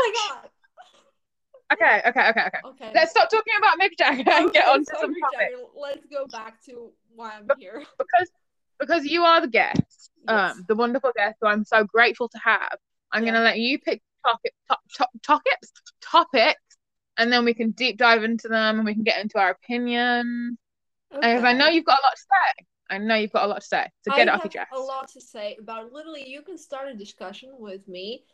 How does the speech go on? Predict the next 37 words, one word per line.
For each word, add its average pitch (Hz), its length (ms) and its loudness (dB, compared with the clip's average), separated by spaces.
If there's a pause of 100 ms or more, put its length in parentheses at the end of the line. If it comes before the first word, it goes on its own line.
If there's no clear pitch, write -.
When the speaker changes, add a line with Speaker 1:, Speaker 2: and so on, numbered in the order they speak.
(160)
Speaker 1:
about, 214 640 -6
like, 185 380 -14 (420)
why, 277 880 -14
um, 202 680 -16 (800)
I 254 140 -10
don't 254 100 -8
know, 233 140 -14
Speaker 2:
The 208 80 -4
sky 196 320 2
is 180 80 -2
Speaker 1:
really, 247 120 -12
Speaker 2:
blue. 202 260 -2 (160)
Speaker 1:
yeah, 208 460 -6
like, 220 240 -6 (140)
I 285 100 -4
don't 320 120 -8
know, 311 120 -10
like, 254 180 -8 (240)
the 226 120 -18
difference 285 500 -12
between, 254 500 -16
like, 226 220 -14
a 233 60 -14
wheelie 247 500 -16
chair 330 400 -12 (240)
as 226 160 -14
a 208 60 -12
desk 208 480 -12
chair 302 320 -6
or 220 160 -8
just, 220 160 -16
like, 226 180 -14
a 202 60 -16
normal 202 380 -12
chair 285 320 -8
with 214 160 -12
legs. 202 500 -6